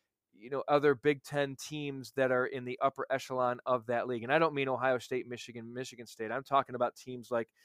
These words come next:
you know, maybe Iowa, Northwestern, Nebraska. Some of these guys may or may not be starters on that team. So we have a lot to see on how that defense does. Maybe they perform well, but, you know, again, I look at that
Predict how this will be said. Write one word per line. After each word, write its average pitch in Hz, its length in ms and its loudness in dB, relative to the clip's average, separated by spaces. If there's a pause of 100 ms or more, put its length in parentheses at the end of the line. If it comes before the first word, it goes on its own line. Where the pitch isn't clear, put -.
(200)
you 117 80 -10
know, 117 80 -4
maybe 117 340 -2
Iowa, 131 580 6 (240)
Northwestern, 123 920 -2 (220)
Nebraska. 123 760 0 (200)
Some 180 260 0
of 185 60 2
these 165 180 2
guys 139 300 2
may 135 240 -2
or 175 100 0
may 143 160 0
not 139 240 0
be 131 80 -6
starters 127 400 -2
on 120 120 -6
that 117 180 -4
team. 208 260 -8
So 131 180 -2
we 139 140 0
have 156 140 2
a 143 40 0
lot 151 260 6
to 131 60 -16
see 151 320 -2
on 123 120 2
how 131 160 2
that 127 180 0
defense 120 460 -10
does. 131 260 4 (340)
Maybe 165 220 6
they 160 140 2
perform 139 420 -2
well, 139 220 6
but, 131 160 -2
you 139 80 -4
know, 131 100 2
again, 127 240 0
I 123 60 0
look 147 240 0
at - 100 -4
that 135 220 6